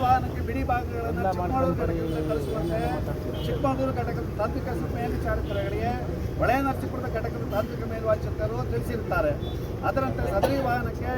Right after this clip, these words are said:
ಬಿಡಿ ಭಾಗಗಳನ್ನ ತಾಂತ್ರಿಕ ಸಿಬ್ಬಂದಿಗಳು ಸಂಜೆ ನಾಲ್ಕು ಗಂಟೆಗೆ ಇಲ್ಲಿಂದ ತಗೊಂಡು ಹೋಗಿದ್ದಾರೆ.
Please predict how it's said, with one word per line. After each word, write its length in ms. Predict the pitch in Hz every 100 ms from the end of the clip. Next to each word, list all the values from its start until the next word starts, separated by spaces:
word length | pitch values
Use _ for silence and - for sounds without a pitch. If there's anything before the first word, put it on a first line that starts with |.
| 254
ಬಿಡಿ 140 | 240 254
ಭಾಗಗಳನ್ನ 460 | 233 226 226 - - - 277 - - - -
ತಾಂತ್ರಿಕ 340 | 240 269 - 240 -
ಸಿಬ್ಬಂದಿಗಳು 580 | 254 254 254 247 262 302 285 - - - -
ಸಂಜೆ 280 | 285 262 240 247 233 208
ನಾಲ್ಕು 260 | 277 302 262
ಗಂಟೆಗೆ 320 | 254 - 269 247
ಇಲ್ಲಿಂದ 260 | 247 247 247
ತಗೊಂಡು 220 | 226 233 233
ಹೋಗಿದ್ದಾರೆ. 300 | 208 359